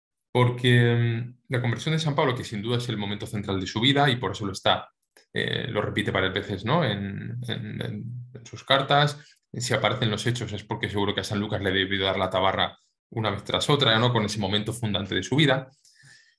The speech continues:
Pero, mm, a lo que iba es que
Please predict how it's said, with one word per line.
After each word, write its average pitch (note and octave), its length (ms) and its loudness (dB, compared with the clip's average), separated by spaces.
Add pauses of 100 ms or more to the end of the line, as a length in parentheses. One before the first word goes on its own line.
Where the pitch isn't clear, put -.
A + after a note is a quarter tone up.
(180)
Pero, A#2+ 540 4
mm, A#2+ 320 -4 (500)
a - 100 -10
lo C3 100 -4
que D3+ 60 -4
iba E3+ 100 2
es E3+ 120 -4
que F3 340 -2